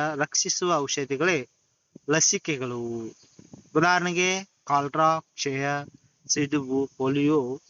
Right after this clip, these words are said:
ಮತ್ತು ಹೆಪಟೈಟಿಸ್ ಮುಂತಾದ ರೋಗಗಳಿಗೆ ಮತ್ತೆ ಲಸಿಕೆಗಳನ್ನ ಬಳಕೆ ಮಾಡ್ಲಾಗ್ತದ. ಇನ್ನು ನಮ್ಮ ಶಾಲೆಯನ್ನ ಮತ್ತು ನಮ್ಮ ಮನೆಯ ಸುತ್ತಮುತ್ತ ಇರ್ತಕ್ಕಂಥ ವಸ್ತುಗಳ ಅವುಗಳ ವರ್ಗೀಕರಣ ಮಾಡ್ಬೋದು. ನೋಡ್ರಿ,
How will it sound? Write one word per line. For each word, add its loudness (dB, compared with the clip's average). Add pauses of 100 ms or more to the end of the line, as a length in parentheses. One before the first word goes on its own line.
(320)
ಮತ್ತು -2
ಹೆಪಟೈಟಿಸ್ -4 (220)
ಮುಂತಾದ 0
ರೋಗಗಳಿಗೆ -2
ಮತ್ತೆ -6
ಲಸಿಕೆಗಳನ್ನ -4 (400)
ಬಳಕೆ -6
ಮಾಡ್ಲಾಗ್ತದ. -8 (2500)
ಇನ್ನು 2
ನಮ್ಮ 4
ಶಾಲೆಯನ್ನ 2
ಮತ್ತು 0
ನಮ್ಮ -2
ಮನೆಯ -2
ಸುತ್ತಮುತ್ತ -6
ಇರ್ತಕ್ಕಂಥ -4
ವಸ್ತುಗಳ 0
ಅವುಗಳ 0
ವರ್ಗೀಕರಣ -2
ಮಾಡ್ಬೋದು. -4
ನೋಡ್ರಿ, 2